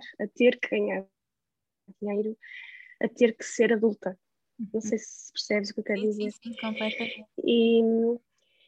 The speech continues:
Speaker 1: e aquela criança que nós temos que ter sempre connosco, sempre, porque ela representa a nossa versão mais bonita, a nossa versão mais pura, a nossa versão mais genuína. Ela tem que estar sempre connosco.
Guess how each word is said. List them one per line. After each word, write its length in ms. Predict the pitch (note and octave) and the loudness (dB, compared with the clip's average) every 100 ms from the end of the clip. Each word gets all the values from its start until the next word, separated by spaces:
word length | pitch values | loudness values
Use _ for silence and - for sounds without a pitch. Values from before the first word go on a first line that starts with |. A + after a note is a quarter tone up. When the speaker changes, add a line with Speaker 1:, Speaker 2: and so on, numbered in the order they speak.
| _ _ - | _ _ 2
Speaker 1:
e 80 | C4 | 4
aquela 300 | D#4 D#4+ D#4+ | 6 6 6
criança 600 | C#4+ B3 G#3 G3+ - A3+ | 6 6 6 2 -4 -2
que 100 | A#3+ | 0
nós 160 | B3+ | 2
temos 260 | - B3+ - | 0 0 -2
que 100 | - | -4
ter 120 | - A#3+ | 0 0
sempre 440 | - B3 A3+ - - | 2 2 2 0 -8
connosco, 480 | G#3 G3 F#3+ - - | -8 -6 -4 -6 -6
sempre, 400 | - B3 A3+ - | 2 2 2 -2
porque 220 | - C4 | -4 2
ela 120 | C#4 | 2
representa 840 | C#4 - B3+ B3 A#3+ A#3+ B3 B3+ - - - - - - | 2 -2 0 4 4 4 0 -2 -4 -14 -20 -20 -20 -2
a 80 | A#3 | 4
nossa 440 | A#3+ A#3+ B3 - A#3+ | 6 6 2 -2 -4
versão 340 | - - A#3+ | -4 -2 0
mais 260 | A#3 A#3+ A#3 | 2 0 0
bonita, 520 | - A3 A#3+ A#3 G#3+ | -2 0 2 0 -4
a 60 | G#3+ | -2
nossa 280 | G#3+ - | -2 -4
versão 300 | G#3+ - A3+ | -6 -4 -2
mais 240 | A3+ G#3+ - | -2 -2 -6
pura, 380 | - A3+ G#3+ G#3 | -4 -2 0 -2
a 40 | |
nossa 280 | G#3+ - G#3+ | -4 -6 -10
versão 320 | G#3+ - A3 | -8 -4 -2
mais 180 | A3 A3 | 0 0
genuína. 580 | A3 G#3+ G#3 G#3 G3+ - _ - - - - - - | 2 4 2 2 -2 -8 _ -16 -14 -14 -16 -4 4
Ela 140 | C#4+ | 4
tem 140 | D#4 F#4 | 4 0
que 60 | |
estar 160 | F4 E4+ | -2 -4
sempre 380 | - D4+ C#4 - | -2 0 0 -2
connosco. 540 | A#3+ A3 F#3+ - - | -2 -2 -4 -8 -12